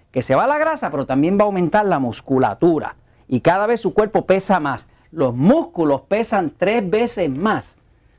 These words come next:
De hecho, dos punto setenta y cinco veces más que la grasa. Por lo tanto, si yo tengo este cubito aquí,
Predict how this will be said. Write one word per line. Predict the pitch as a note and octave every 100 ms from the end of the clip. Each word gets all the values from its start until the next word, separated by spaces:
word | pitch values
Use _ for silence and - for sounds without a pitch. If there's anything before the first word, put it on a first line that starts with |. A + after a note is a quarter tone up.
| _ -
De | D#3
hecho, | D#3+ C3+
dos | B2+ F#3+ A3+
punto | - A#3 - D3+
setenta | E3+ D#3 D3 C#3+
y | B2+
cinco | - A3 G#3
veces | F3 G3 F#3+ C#3+
más | D3+ F#3+ D3+ - _ -
que | D#3
la | B2+
grasa. | B2+ B2+ - - _ _ _
Por | B2+
lo | B2+ B2
tanto, | F3 E3+ A#2+
si | - B2+
yo | D#3
tengo | G3 G#3+ A3 A3+
este | A3 - G#3 G3
cubito | G3+ G#3 A#3 A3+
aquí, | G#3+ A#3 F#3